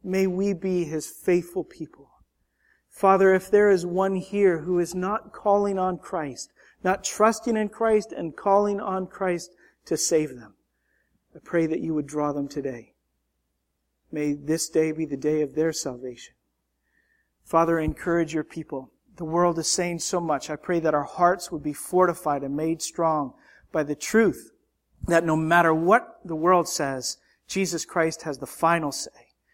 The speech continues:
For everything the world says is going to pass away, but the word of our Lord Jesus Christ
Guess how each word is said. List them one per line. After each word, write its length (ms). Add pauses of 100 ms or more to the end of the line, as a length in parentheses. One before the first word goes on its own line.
(140)
For 160 (100)
everything 500
the 60
world 300
says 500
is 100
going 180
to 60
pass 420
away, 360 (280)
but 100
the 80
word 280
of 120
our 140
Lord 280
Jesus 380
Christ 500